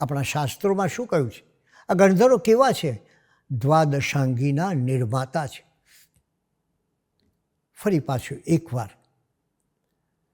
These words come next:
આપને પેલા મૂળભૂત વિચાર પર લઈ જાઉં.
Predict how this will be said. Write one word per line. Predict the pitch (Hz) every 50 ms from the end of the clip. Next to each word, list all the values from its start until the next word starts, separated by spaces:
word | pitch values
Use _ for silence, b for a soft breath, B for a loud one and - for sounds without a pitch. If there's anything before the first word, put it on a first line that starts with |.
| _ _ _ _ _ _ -
આપને | 170 151 - 180 180
પેલા | 160 - 165 160 151
મૂળભૂત | 143 135 139 147 147 131 120 185 220 - - - - - _ _ _ _ _ _ _ _ _ _ _ _ _ _ _ _ _ _ _ _ _ -
વિચાર | 131 123 156 156 - - 214 202 220 190
પર | - 180 156 135
લઈ | 127 120 131 123
જાઉં. | 107 101 113 92